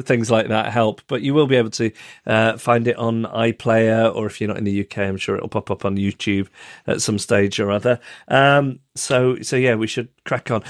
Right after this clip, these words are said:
Oh, so have you, 'cause we, we revealed last week that your lover Tom has been in a very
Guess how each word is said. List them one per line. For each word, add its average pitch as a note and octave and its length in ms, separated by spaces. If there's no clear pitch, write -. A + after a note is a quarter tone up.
Oh, A#3+ 360
so F#3 180
have F#3+ 340
you, B2+ 400
'cause - 340
we, C#3 500
we C#3 200
revealed C3 460
last A#2 220
week B2+ 340
that A2+ 220
your A2 220
lover A#2 300
Tom A2+ 280
has G2+ 140
been A2+ 180
in G#2+ 160
a G#2 100
very A2 400